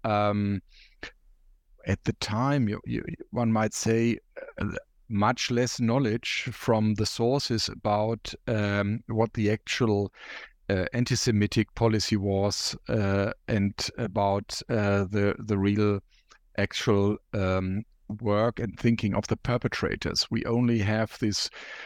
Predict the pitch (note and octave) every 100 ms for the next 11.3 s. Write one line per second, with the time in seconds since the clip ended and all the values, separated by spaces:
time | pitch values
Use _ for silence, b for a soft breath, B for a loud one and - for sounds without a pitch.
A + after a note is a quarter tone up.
0 | B _ - A#2 A#2+ - C3 D3 F3 -
1 | B2 A2 A2+ C3+ - - C3 C#3+ - -
2 | B2 A2+ A#2 G#2+ A#2+ B2+ - G#2+ A2 B2
3 | C3 - - B2 G#2+ C3 - A2+ G#2+ -
4 | - - B2+ B2+ - - A#2 A2 G#2+ A#2
5 | - G#2+ - D#2+ C#2+ - B B B B
6 | _ - A2 - B2+ A#2+ B2 B2+ B2+ -
7 | - A#2 A#2 - - A#2 A2+ - A#2+ A#2
8 | A2+ A#2+ A#2 A2 G2 G2+ A2 A#2+ B2 -
9 | - G#2+ G#2+ G2 G#2 - - G#2+ A2+ -
10 | _ _ - A#2+ A#2 B2 G#2 A2 - A2
11 | - D#3 -